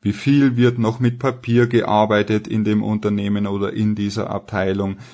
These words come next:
Ist alles schon digitalisiert? Gibt's aktuell Beschwerden körperlicher oder psychischer Art von dieser Buchhalterin?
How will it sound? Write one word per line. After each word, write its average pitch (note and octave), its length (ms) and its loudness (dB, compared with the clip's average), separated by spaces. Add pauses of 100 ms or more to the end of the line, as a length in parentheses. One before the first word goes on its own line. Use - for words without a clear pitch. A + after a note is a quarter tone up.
(100)
Ist A#2+ 220 -2
alles G#2+ 300 0
schon A2+ 220 -2
digitalisiert? A2+ 1120 0
Gibt's A2+ 300 -2
aktuell A2 420 -2
Beschwerden G#2+ 1120 0
körperlicher G#2+ 800 0
oder G#2 240 0
psychischer G#2 720 -4
Art G2+ 300 0
von G2+ 400 -2
dieser G#2 360 -2
Buchhalterin? G#2 1000 -2